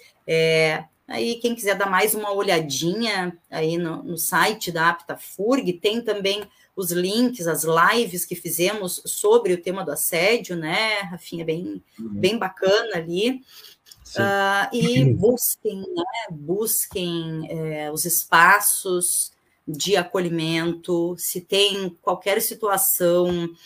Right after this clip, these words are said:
Speaker 1: de suspeita ou qualquer situação que esteja deixando, né, a, a, o estudante, técnico, prof, desconfortável, busca,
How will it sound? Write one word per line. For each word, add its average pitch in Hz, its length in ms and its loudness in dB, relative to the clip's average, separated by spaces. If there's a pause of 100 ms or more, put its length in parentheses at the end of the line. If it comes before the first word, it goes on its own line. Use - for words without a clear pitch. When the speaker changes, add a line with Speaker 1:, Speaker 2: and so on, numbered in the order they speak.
(200)
Speaker 1:
de 180 160 0
suspeita 180 1000 0
ou 165 180 2
qualquer 170 400 -4
situação 185 960 0
que 190 240 -12
esteja 226 800 4
deixando, 175 680 -2
né, 190 300 0 (420)
a, 156 600 -6
a, 180 380 4
o 180 280 0
estudante, 175 1040 -4
técnico, 170 800 -4
prof, 175 640 -4 (220)
desconfortável, 190 1300 -2
busca, 185 800 0